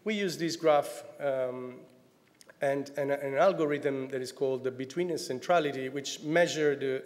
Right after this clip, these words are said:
the bridging capacity of organizations. So how many other pairs of actors in this network depend on,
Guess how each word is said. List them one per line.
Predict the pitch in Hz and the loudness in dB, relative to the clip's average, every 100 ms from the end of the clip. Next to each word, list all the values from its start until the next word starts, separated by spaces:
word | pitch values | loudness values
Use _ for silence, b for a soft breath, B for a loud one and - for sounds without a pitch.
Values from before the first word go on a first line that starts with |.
| 127 | -6
the | |
bridging | 127 147 180 156 | -4 -2 -2 -4
capacity | 143 135 131 139 127 127 | -2 0 0 -2 -4 -2
of | 120 | -2
organizations. | 117 120 117 123 117 110 107 | -4 -6 -6 -6 -8 -10 -8
So | 131 | -4
how | 151 180 | 0 2
many | 180 165 156 B B B B | 2 2 -2 B B B B
other | 165 170 | 0 2
pairs | 170 170 156 147 | 2 2 0 0
of | 139 | 0
actors | 143 143 143 127 | 0 0 -4 -2
in | 156 | -4
this | 160 151 | -4 -6
network | 143 139 - 127 120 - | -2 -2 -2 -8 -8 -12
depend | 139 156 139 131 - | -2 0 0 -2 -6
on, | 143 131 | -6 -6